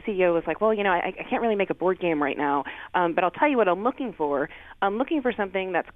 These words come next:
small and portable that you can play in fifteen minutes in between games of Dungeons and Dragons.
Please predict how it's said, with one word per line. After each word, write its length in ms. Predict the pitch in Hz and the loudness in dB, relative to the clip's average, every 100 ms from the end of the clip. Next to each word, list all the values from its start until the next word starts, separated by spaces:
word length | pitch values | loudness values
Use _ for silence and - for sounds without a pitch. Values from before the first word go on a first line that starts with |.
| - - | -18 -4
small 420 | 220 214 214 233 - - | 2 4 4 0 -10 -12
and 120 | 175 | -12
portable 720 | - - 240 226 220 214 202 - - | -12 -4 -2 0 0 2 2 -2 -6
that 100 | 190 | -6
you 60 | 190 | -4
can 140 | 185 | -10
play 340 | - 226 226 | -4 0 2
in 160 | 220 196 - | 0 -4 -2
fifteen 560 | 214 - - 220 202 | -2 -2 -6 -2 0
minutes 280 | 185 190 208 - | 0 0 -2 -4
in 220 | 202 208 | -2 2
between 460 | 202 196 - 190 185 | 2 -2 -6 -6 -4
games 360 | 175 175 170 160 | -2 -2 -2 -4
of 100 | 156 | -2
Dungeons 360 | 160 156 147 | -2 -2 -6
and 100 | 143 | -4
Dragons. 440 | 147 175 160 143 | 0 2 2 -2